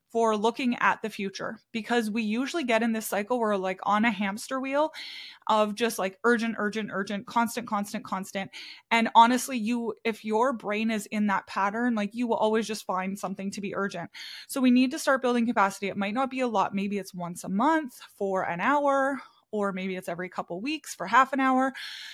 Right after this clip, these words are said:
But if you can start building capacity for that future thinking, maybe it starts with just getting some ideas down. But the more often that you do it, the closer you're going to be to implementing it and to breaking that cycle of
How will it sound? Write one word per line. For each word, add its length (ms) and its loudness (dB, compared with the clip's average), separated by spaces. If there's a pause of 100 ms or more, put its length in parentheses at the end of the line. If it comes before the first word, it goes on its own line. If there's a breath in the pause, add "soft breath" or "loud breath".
(140 loud breath)
But 320 4
if 220 0
you 160 -2
can 180 -6
start 400 -2
building 320 0
capacity 640 -2
for 400 0
that 260 0
future 320 -4
thinking, 540 -10 (340 loud breath)
maybe 280 2
it 100 -4
starts 340 0
with 140 -2
just 220 -6
getting 240 0
some 180 -2
ideas 460 -2
down. 280 -4
But 160 -6
the 80 2
more 440 6
often 400 4
that 120 -4
you 140 -2
do 240 -4
it, 220 0
the 80 -4
closer 420 -2
you're 160 -2
going 200 0
to 60 2
be 120 -2
to 120 -8
implementing 540 0
it 160 0
and 140 0
to 100 0
breaking 520 -4
that 180 0
cycle 440 -2
of 200 -4